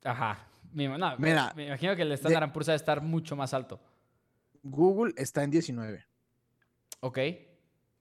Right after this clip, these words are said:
Speaker 2: Amazon, ah, ciento ocho, ni para qué
Speaker 1: Amazon
Speaker 2: platiquen de
Speaker 1: está en
Speaker 2: Amazon.
Speaker 1: su pinche mundo, sí, eso está muy raro.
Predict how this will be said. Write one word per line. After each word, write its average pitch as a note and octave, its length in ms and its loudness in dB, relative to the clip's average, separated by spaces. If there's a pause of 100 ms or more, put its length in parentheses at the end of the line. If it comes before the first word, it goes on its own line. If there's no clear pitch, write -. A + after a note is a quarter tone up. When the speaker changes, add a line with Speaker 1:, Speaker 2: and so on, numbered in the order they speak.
(100)
Speaker 2:
Amazon, E3+ 840 2 (140)
ah, A#2 100 -6
ciento C3+ 540 -2
ocho, A2+ 260 -4
ni A2 120 -8
para A2+ 220 -6
qué B2+ 60 -8
Speaker 1:
Amazon C#3+ 160 -2
Speaker 2:
platiquen E3+ 240 0
de C#3 40 -2
Speaker 1:
está - 160 -4
en C#3 60 -2
Speaker 2:
Amazon. C#3+ 120 -6
Speaker 1:
su D3+ 120 -8
pinche C3+ 240 -12
mundo, A#2 500 -6
sí, A2+ 180 -10
eso G#2 180 -10
está - 160 -10
muy A2+ 140 -8
raro. F#2 240 -14